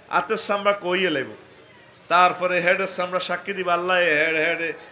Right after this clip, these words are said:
হেডের ইয়েন্দি হেতির আতিটা লাগছে, সব উপায় নাই।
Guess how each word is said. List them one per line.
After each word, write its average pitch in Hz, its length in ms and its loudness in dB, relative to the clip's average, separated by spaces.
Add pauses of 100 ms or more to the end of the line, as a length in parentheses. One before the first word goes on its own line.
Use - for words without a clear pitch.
(180)
হেডের 208 260 2
ইয়েন্দি 214 340 0
হেতির 220 360 0 (640)
আতিটা 190 420 2
লাগছে, 147 380 0 (840)
সব 175 920 4
উপায় 170 320 0
নাই। 117 200 -4